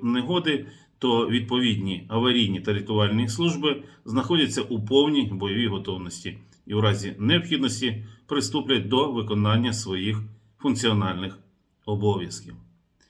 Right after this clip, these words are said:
Нагадую вам про те, що штормить у морі і може викидати на берег, а також дрейфувати у воді ядерні міни.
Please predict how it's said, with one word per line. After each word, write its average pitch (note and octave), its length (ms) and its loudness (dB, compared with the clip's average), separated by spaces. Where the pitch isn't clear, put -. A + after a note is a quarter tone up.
Нагадую A2+ 380 2
вам D#3 240 4
про G#2+ 140 -4
те, B2 220 0
що A#2+ 280 -2
штормить G#2+ 540 2
у F#2+ 60 -2
морі C#3+ 500 2
і F#2+ 100 -4
може B2 280 0
викидати G#2 560 0
на G2 220 0
берег, B2+ 400 2
а G2 80 -6
також A#2+ 320 0
дрейфувати G#2+ 920 0
у G#2+ 200 0
воді G#2 640 -2
ядерні A2 840 2
міни. F#2+ 300 -2